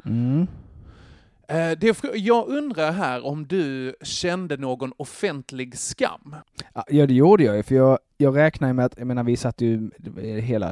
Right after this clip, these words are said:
Speaker 1: eh, personalstyrkan på hela
Speaker 2: Mm.
Speaker 1: gymnasieskolan där inne.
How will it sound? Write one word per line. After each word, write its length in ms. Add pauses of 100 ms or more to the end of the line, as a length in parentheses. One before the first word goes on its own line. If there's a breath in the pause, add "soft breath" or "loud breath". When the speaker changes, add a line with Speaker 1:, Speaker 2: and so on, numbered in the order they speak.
Speaker 1:
eh, 100 (880)
personalstyrkan 840 (360)
på 180
hela 200
Speaker 2:
Mm. 120
Speaker 1:
gymnasieskolan 680
där 120
inne. 180